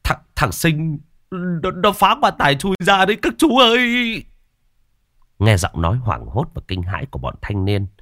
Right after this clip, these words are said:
mấy ông già không khỏi bất ngờ và sợ hãi. Mặt mũi của mấy người tái nhợt, lập tức chạy vào. Mấy bà phụ nữ nhiều chuyện cũng vội vàng chạy theo. Một lát sau thì thấy các mụ ấy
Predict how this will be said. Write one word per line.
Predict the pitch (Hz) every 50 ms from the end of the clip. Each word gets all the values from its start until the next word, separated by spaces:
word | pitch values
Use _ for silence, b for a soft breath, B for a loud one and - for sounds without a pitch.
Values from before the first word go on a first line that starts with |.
| _ _ _ _ _ _ _ _ _ _ _ _ _
mấy | 98 110 127
ông | 156 175 160 127
già | 98 87 78 65
không | 60 - - - 104 95
khỏi | - - - 69 65
bất | 73 107 139 135 -
ngờ | - 82 76 69 69 69
và | - 71
sợ | - - - 78 -
hãi. | - - - 92 117 147 185 - _ _ - - - - - _ _
Mặt | - 101 107 -
mũi | - 123 117 82 - -
của | - 82
mấy | 65 69 85 117
người | 135 131 92 69 67 - -
tái | - 90 101
nhợt, | 123 147 131 95 73 - - _ _ _ _ _ _ _ _ _ _
lập | - 101 95 - -
tức | - 180 175 -
chạy | - - - - - -
vào. | - 65 60 62 - - _ _ _ _ _ _ _ _ _ _ _ _ _ _ _ _ _ _ _ _
Mấy | - 101 143 170
bà | 160 113 76
phụ | 76 - - - -
nữ | - 95 - - 147 170 - - - _ _ _ _ _ _ _ -
nhiều | 98 107 101 85 73 69 -
chuyện | - - 104 - - _ _ _ _ _ _ _
cũng | - - - 156 175 170 160 147 135 - -
vội | - 107 101 -
vàng | - 67 78 71 65 62
chạy | - - 92 - - -
theo. | - - 110 107 101 95 - _ _ _ _ _ _ _ _ _ - _
Một | 101 98 92
lát | 117 147 165 -
sau | - - 104 95 87 -
thì | - 76 67 65 -
thấy | - 87 107
các | - - 147 - 117
mụ | 104 90 - - 98
ấy | 123